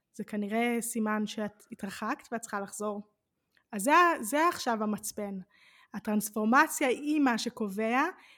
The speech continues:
וכל המסביב, שתני לו חופש, תני לו להיות מים, תני לו לנוע כמו שאת באנרגיה שלך להשתנות. את לא חייבת להתקבע.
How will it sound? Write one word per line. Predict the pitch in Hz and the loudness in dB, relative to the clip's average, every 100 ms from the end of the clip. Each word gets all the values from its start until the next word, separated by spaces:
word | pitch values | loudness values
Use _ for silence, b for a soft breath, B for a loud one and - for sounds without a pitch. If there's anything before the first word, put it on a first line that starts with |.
| b | b
וכל | 208 - 302 349 | -10 2 4 4
המסביב, | 349 - 220 277 339 | 2 0 -2 -2 -2
שתני | 349 - 220 - 269 269 | -4 -6 -6 -2 2 2
לו | 277 | 2
חופש, | 240 233 202 175 - | 0 -2 -8 -10 -8
תני | - 247 | -2 2
לו | 285 302 | 4 4
להיות | 262 254 240 | 2 0 0
מים, | 240 220 202 196 - | 0 0 -2 -6 -4
תני | 233 269 | 0 2
לו | 302 | 2
לנוע | 277 247 269 269 | 2 4 4 4
כמו | 262 254 | 2 -2
שאת | 247 262 247 240 247 | 0 0 0 0 0
באנרגיה | 226 233 254 240 | 2 2 2 0
שלך | 247 233 233 226 - _ _ 247 | 0 0 2 0 -4 _ _ -6
להשתנות. | - - 226 220 - - 269 | -4 -2 0 0 -2 -10 -6
את | - | -2
לא | |
חייבת | 247 262 254 233 | 4 6 6 2
להתקבע. | - 214 208 | 4 6 6